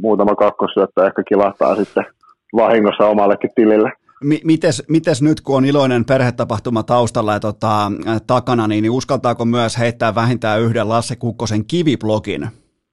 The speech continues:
Speaker 1: Eiköhän semmonenkin tuu, tuu, että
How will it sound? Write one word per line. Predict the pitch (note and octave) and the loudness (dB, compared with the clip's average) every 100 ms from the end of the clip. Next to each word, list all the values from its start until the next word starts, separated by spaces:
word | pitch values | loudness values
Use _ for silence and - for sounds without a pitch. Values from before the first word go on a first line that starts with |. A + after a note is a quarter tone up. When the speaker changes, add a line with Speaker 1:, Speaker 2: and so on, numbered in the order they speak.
| _ _ _ _ _ _ _ _ _ _ _ _ - - - - _ _ | _ _ _ _ _ _ _ _ _ _ _ _ -20 -20 -20 -20 _ _
Speaker 1:
Eiköhän | G#2+ G#2 G#2 C3 C3 | 0 2 2 2 2
semmonenkin | A#2+ G#2+ G#2+ G#2 G#2 - | 2 2 2 2 0 0
tuu, | G#2+ G#2 - - - - _ _ _ | 2 0 -4 -18 -20 -20 _ _ _
tuu, | G#2 G2 G2 | 2 4 4
että | G2 - | 2 0